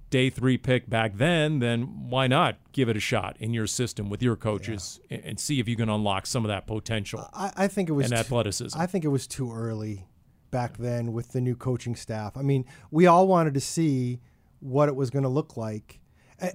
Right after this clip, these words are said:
Speaker 2: uh, with a new coaching staff with Isaiah Simmons since it didn't work with the other one. But again, that, that brings me back to where we are now.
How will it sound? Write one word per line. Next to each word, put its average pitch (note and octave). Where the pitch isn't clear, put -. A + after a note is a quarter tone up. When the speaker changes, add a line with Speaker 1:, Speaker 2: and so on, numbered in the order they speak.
Speaker 2:
uh, C3
with C#3
a D3
new D3
coaching D#3
staff C3
with B2+
Isaiah B2+
Simmons C3+
since A#2+
it A2+
didn't B2+
work A#2+
with A#2
the B2+
other D#3
one. G2+
But F3+
again, D3
that, E3
that E3
brings F3+
me D#3
back D3
to -
where D3
we C#3
are B2+
now. C3